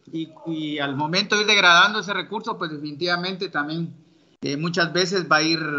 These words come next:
eh, desapareciendo, porque, por ejemplo, un bosque que ha sido afectado por muchos incendios, pues definitivamente, eh, se va a ir muri-, se van a ir muriendo, algunos árboles van a quedar más susceptibles a plagas y enfermedades. Entonces,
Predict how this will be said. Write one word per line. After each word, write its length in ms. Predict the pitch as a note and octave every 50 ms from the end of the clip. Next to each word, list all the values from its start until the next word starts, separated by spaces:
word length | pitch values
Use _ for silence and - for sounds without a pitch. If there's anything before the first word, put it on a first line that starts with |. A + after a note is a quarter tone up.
| C#3 C#3+ C#3+
eh, 360 | C#3+ C#3 C#3 C3+ C3+ C3 C3 C3
desapareciendo, 840 | D3+ C#3 A#2 D3 C#3 D3+ D3 C#3 C#3 C#3 - G#3+ A#3+ C4 B3 G3 -
porque, 520 | F3+ F#3+ F#3+ - G#3 G3 E3+ C#3 - - _ _ _ _ _ _ - - -
por 120 | D#3 D#3
ejemplo, 580 | E3 D#3 D3 G3+ G#3 G3 F3 E3 E3 E3 D#3 D#3
un 140 | E3 F3+
bosque 340 | F3+ F#3+ G3+ F#3+ G3 G#3 F3+ F3
que 140 | E3+ D#3+
ha 100 | E3 F3
sido 200 | E3+ F3+ F#3+ F#3+
afectado 420 | F#3 D#3+ E3 C#3+ C3+ F3+ F3+ F#3 E3+
por 120 | E3+ D#3+
muchos 340 | E3 F3 F3 - F#3+ E3+ C#3
incendios, 500 | D#3+ D#3 C#3+ C3+ F#3+ G3+ A3+ A3+ G#3+ D#3
pues 140 | E3 D3 D3
definitivamente, 1120 | C#3+ C3+ C#3+ D3+ C#3 C3 F3 F3 F3 F3 F3 F#3 G3 G3+ F#3+ A3 G3+ F3+ - - - _ _ _ _ _ _
eh, 300 | - C#3+ C#3+ D3 D3 D3
se 140 | C#3+ D3 C3
va 80 | C#3+ D3
a 60 | D#3
ir 100 | E3 D#3+
muri-, 360 | E3 D#3 C#3+ C#3 D3 E3+ E3+
se 120 | - E3 D3
van 140 | D3+ D#3
a 40 | E3
ir 80 | E3+ E3+
muriendo, 580 | D#3+ D3+ C#3+ D3 E3+ G3+ A#3 A#3 G#3+ - E3
algunos 400 | D#3 D3 D3+ D#3+ D#3+ D#3+ D3 C3+
árboles 500 | F#3 G3 G#3+ G#3 G3+ G3+ F#3+ F3+ D#3+ -
van 180 | C#3 D#3 D3+ D#3
a 100 | D#3 C3+
quedar 200 | C#3+ D3 D3 D3
más 140 | D#3 D3+ C#3
susceptibles 680 | D3+ C3+ B2+ C#3+ - - - F3 G3+ G#3 F#3+ D3+ -
a 140 | D3 C3 -
plagas 560 | - D#3 D3+ D#3 D#3+ D#3 D3+ C#3+ C3+ - - _ _ _ - - _ _ _ _
y 120 | - C#3+
enfermedades. 720 | D3 D3 C#3 C#3+ C#3 C3+ C3 C#3 E3 G3 G3+ F3+ D3+ C3 C3+
Entonces, 520 | D3 C#3 E3 G3 F#3+ G#3+ A3+ A3 - -